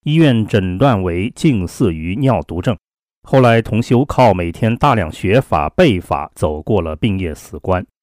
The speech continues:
在监狱待了十四年，回来身体棒棒的。师父说，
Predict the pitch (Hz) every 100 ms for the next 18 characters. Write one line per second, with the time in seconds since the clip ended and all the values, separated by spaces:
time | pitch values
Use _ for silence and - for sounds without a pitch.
0 | _ _ _ - 143 127 156 156 127 -
1 | 139 123 - - 104 - 117 82 76 85
2 | _ - - 98 107 82 - 120 123 -
3 | 78 - 117 90 127 80 82 _ _ _
4 | _ _ _ _ _ _ _ - - 131
5 | 127 - 82 101 90